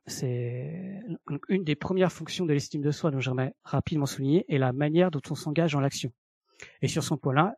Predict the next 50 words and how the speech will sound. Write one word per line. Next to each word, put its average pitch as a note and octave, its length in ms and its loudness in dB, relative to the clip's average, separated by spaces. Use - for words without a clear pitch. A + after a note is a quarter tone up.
il C3+ 180 0
est B2+ 160 0
facile F#3 320 0
d'illustrer D3 460 0
en D3+ 60 -2
fait - 200 -2
les C3+ 140 2
deux D#3+ 120 2
types - 240 -8
d'individus C3 480 -2
caricaturaux C#3 640 0
décrits C#3+ 280 -2
par C#3 120 2
la A#2+ 40 -2
psychologie. B2 460 -4
Donc B2+ 80 -6
ceux D3 160 4
qui - 100 0
ont D3 40 0
une C3+ 80 0
estime C3+ 220 -4
de C3 60 2
soi C3 300 0
en C#3+ 100 0
carton D3 480 -2
et D3 60 -2
ceux D3 160 0
qui - 100 -6
ont D3 40 0
une C3+ 40 0
estime C3 240 -4
de C3 100 0
soi C#3+ 300 0
en C#3+ 80 2
béton. C3 260 -4
Donc C3 100 -12
c'est C#3+ 80 -6
ce - 80 -6
qu'on D3 120 -2
appelle D#3 260 4
en D3 60 0
psychologie D3 560 0
ceux - 160 2
qui - 140 0
ont C#3+ 100 0
une C3+ 160 -6
faible F3+ 320 4
estime C#3+ 280 -2
de C3 80 0
soi C#3+ 320 4